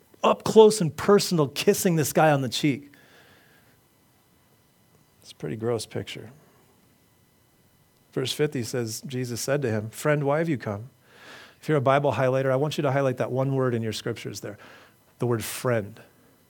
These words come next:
'Cause you'll think about that as you keep, you know, reading through the Bible every year or how often you do it. Then they came and laid hands on Jesus and took him. And suddenly one of those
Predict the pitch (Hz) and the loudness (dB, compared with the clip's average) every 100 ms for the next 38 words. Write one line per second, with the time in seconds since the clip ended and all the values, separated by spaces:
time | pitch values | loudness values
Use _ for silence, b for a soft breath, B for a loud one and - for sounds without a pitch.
0 | _ _ _ _ _ _ _ _ _ _ | _ _ _ _ _ _ _ _ _ _
1 | _ _ _ 123 117 127 151 135 110 107 | _ _ _ -8 -4 -2 -4 -4 -2 -2
2 | - 113 107 - 107 120 - 131 107 113 | -2 -6 -6 -8 -10 -10 -10 -14 -10 -8
3 | 123 117 117 107 113 117 113 107 107 113 | -8 -6 -8 -4 -2 0 -2 -4 -4 -4
4 | 110 110 117 117 - 104 104 113 104 - | -4 -4 -4 -4 -6 -8 -6 -6 -6 -8
5 | _ _ _ _ _ _ _ _ _ _ | _ _ _ _ _ _ _ _ _ _
6 | _ _ _ _ - _ - b b b | _ _ _ _ -20 _ -16 b b b
7 | b b b b b 135 190 185 208 185 | b b b b b 4 6 6 6 6
8 | 170 170 151 170 180 156 139 147 135 127 | 8 8 8 6 6 4 4 2 2 -2
9 | 139 123 160 - 131 135 127 b b b | -2 0 0 2 0 0 -8 b b b
10 | b _ b b b b b 151 - 196 | b _ b b b b b 0 6 6
11 | 196 180 160 175 185 170 170 165 | 8 6 6 6 6 6 6 2